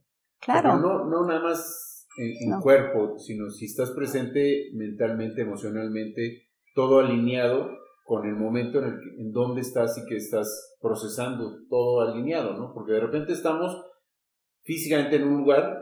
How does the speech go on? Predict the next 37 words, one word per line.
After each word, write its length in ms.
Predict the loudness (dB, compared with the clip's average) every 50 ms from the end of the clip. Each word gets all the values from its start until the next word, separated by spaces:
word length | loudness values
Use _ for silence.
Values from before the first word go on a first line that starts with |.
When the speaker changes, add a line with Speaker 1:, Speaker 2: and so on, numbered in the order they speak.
| -6 -2
Speaker 2:
y 60 | 0 2
nuestra 320 | 2 0 0 0 0 2
mente 240 | 2 0 0 -2 -4
está 340 | -4 -2 -2 0 0 0 0
en 120 | 0 2
otro 300 | 2 2 2 2 -2 -4
totalmente 500 | -4 -2 -2 0 0 0 -2 -4 -2 -2 0
alejado, 500 | 0 -2 -2 -2 0 2 2 2 0 -2
¿no? 220 | -6 -8 -12 -4 0
Speaker 1:
Y 80 | 2 4
nuestras 300 | 4 6 4 4 4 4
emociones 500 | 2 2 2 6 8 8 8 8 6 4
están 300 | 2 0 4 4 4 6
gobernando, 560 | 6 6 6 6 4 4 6 6 8 8 8 8
y 100 | 8 6
entonces, 380 | 6 6 4 4 4 2 2 0 -2 -2
si 140 | 2 4 4
el 100 | 4 6
cuerpo 280 | 6 6 6 8 8 8
es 60 | 8
nuestro 260 | 8 2 2 0 0 2
contenedor 640 | 4 2 4 4 4 4 4 6 8 8 6 6 6
de 80 | 2
Speaker 2:
Exacto. 200 | 0 2 2 6
Speaker 1:
todo 120 | 8 8 8
esto, 360 | 8 8 8 10 10 10 8 4 -6 -16 -18 0 2
es 140 | 2 4
como 160 | 6 4 4 4
si 100 | 4 2
estuviéramos 720 | 0 4 6 8 8 8 8 6 6 4 2 -2 -8 -10 -12 -16 -18 -20 -20 -10 _
así, 400 | 0 6 6 6 6 6 0 -10 -18 -18 -10
Speaker 2:
Ajá. 280 | -6 -6 -6 -6 6 8
Speaker 1:
y 100 | 8 10
<laughs> 800 | 10 8 6 4 0 -8 -12 -12 -12 -14 -14 -12 -14 -2 8
fuera 160 | 12 12 12
de 60 | 12 12
armonía. 580 | 12 12 8 6 6 8 8 8 6 4 -2